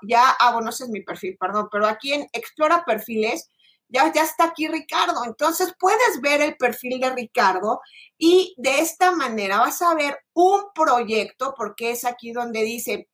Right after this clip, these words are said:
mis oportunidades. Buscas aquí y vas a encontrar una asesoría. Una asesoría de Ricardo, de Ricardo, eso que está diciendo, lo vas a poder encontrar ahí.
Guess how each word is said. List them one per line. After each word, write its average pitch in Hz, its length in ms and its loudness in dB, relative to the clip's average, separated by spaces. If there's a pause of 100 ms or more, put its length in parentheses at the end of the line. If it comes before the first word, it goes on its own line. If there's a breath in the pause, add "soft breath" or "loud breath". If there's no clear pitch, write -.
mis 320 420 -4
oportunidades. 214 1080 0 (440 soft breath)
Buscas 453 480 2
aquí 233 400 -4
y 294 80 0
vas 349 200 2
a 466 140 -2
encontrar 226 540 -2 (160)
una 370 340 4 (180)
asesoría. 196 1200 -2 (640)
Una 403 300 0
asesoría 302 800 0
de 330 140 6
Ricardo, 359 1300 2
de 339 160 6
Ricardo, 349 800 -2
eso 359 280 -2
que 339 60 -10
está 349 340 2
diciendo, 277 540 -6
lo 311 140 0
vas 381 200 -2
a 480 160 -10
poder 381 200 -8 (160)
encontrar 415 440 -6 (200)
ahí. 415 200 0